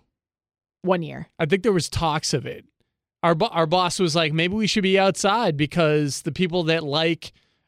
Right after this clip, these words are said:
Speaker 2: one, our podcast,"
Speaker 1: Well,
Speaker 2: if you're listening, odds are you grew up in the era that Jonas Brothers were a thing.
Speaker 1: Well, yeah, but, uh, like you said, we should be out there because if they're having Kelsea Ballerini on their tour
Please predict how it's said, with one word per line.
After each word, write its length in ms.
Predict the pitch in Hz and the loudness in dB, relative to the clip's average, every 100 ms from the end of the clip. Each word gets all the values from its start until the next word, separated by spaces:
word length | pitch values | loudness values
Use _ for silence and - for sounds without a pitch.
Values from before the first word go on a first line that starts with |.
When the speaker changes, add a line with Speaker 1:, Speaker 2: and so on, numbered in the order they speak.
| _ _ _ _ - | _ _ _ _ -4
Speaker 2:
one, 440 | 165 214 151 180 | 0 2 0 -2
our 160 | 160 147 | -4 -2
podcast," 420 | 170 160 - 254 | -2 -2 4 4
Speaker 1:
Well, 140 | 269 | 6
Speaker 2:
if 100 | 202 | 4
you're 140 | 214 226 | 4 4
listening, 400 | 262 - 208 214 | 4 4 0 2
odds 320 | 190 208 175 | 0 2 2
are 300 | 180 202 226 _ _ | 2 2 -2 _ _
you 220 | 160 196 | 0 0
grew 240 | 175 190 185 | 2 4 4
up 160 | 180 | 2
in 120 | 190 | 0
the 120 | 170 160 | 0 2
era 400 | 151 139 120 117 _ _ _ 156 | 2 2 -2 -6 _ _ _ 0
that 160 | 156 | 0
Jonas 380 | 123 170 165 151 | 2 2 2 0
Brothers 480 | - 156 143 139 143 | 0 0 0 -2 -2
were 240 | 147 139 | 0 0
a 40 | 135 | 0
thing. 280 | - 147 | -2 2
Speaker 1:
Well, 100 | 277 | 2
yeah, 240 | 277 359 247 | 2 0 0
but, 220 | 185 208 | -2 -2
uh, 160 | 185 226 | -4 0
like 160 | 247 | 0
you 100 | 214 | 0
said, 300 | 240 302 190 | 0 2 2
we 80 | 190 | 0
should 200 | 196 226 | 0 0
be 100 | 196 | 0
out 160 | 208 240 | 0 0
there 140 | 214 | 0
because 320 | 185 185 202 - _ _ _ _ _ _ _ _ _ _ _ _ - | 2 2 0 0 _ _ _ _ _ _ _ _ _ _ _ _ -4
if 160 | 247 | 0
they're 220 | - 285 359 | 4 4 4
having 280 | 370 370 | 0 0
Kelsea 280 | 294 302 247 | 2 2 2
Ballerini 500 | 262 254 240 240 247 | 2 2 4 4 2
on 280 | - 214 233 | 2 2 4
their 180 | 233 214 | 4 2
tour 420 | - 247 277 370 | 2 0 2 0